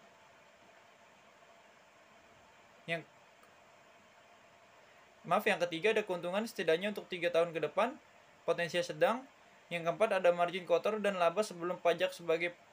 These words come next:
persentase dari pendapatan, potensinya sedang. Dan yang terakhir ada daya tarik relatif terhadap perusahaan lain yang telah Anda lihat, potensinya tinggi. Eh, maaf, potensinya rendah.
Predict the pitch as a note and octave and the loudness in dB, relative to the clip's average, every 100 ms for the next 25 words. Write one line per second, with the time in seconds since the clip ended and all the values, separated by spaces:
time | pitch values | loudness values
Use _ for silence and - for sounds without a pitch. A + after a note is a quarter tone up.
0 | - F3+ F#3 E3 F3 F3+ F3 F3 E3+ E3+ | -8 -6 -2 0 0 2 2 2 0 0
1 | E3 D#3 F3+ B3 D4+ - E3 E3 E3 E3 | 0 0 0 -2 -6 -6 -4 -2 -4 -6
2 | D#3+ E3 B3 D#4 - - - G3+ G3+ - | -2 -2 -2 -4 -20 -14 -6 -4 2 2
3 | G#3+ G#3 F3+ F3 E3+ E3+ G#3+ - - D#3 | 2 2 6 6 6 2 -2 -12 -4 0
4 | D#3+ G3+ - E3+ D#3+ D3+ - E3+ F3+ G3 | 2 0 0 2 2 0 -2 -2 0 2
5 | E3 F#3 G3+ G3 - E3+ F3 - - - | 2 2 -2 -4 -2 0 0 -4 -20 -10
6 | D#3 D#3+ D#3 D#3+ - - - - - - | -2 0 0 -2 -4 -14 -20 -20 -20 -20
7 | - - - D#3 E3 D#3+ F3 F#3 D#3+ D#3 | -20 -20 -6 -6 -6 -6 -6 -4 -6 -8
8 | C3+ - - - - - - E3 F3+ - | -10 -14 -20 -20 -20 -20 -4 0 2 2
9 | F#3 - D#3+ D#3 F3+ D#3+ C3+ | -2 -2 -4 -4 -4 -4 -4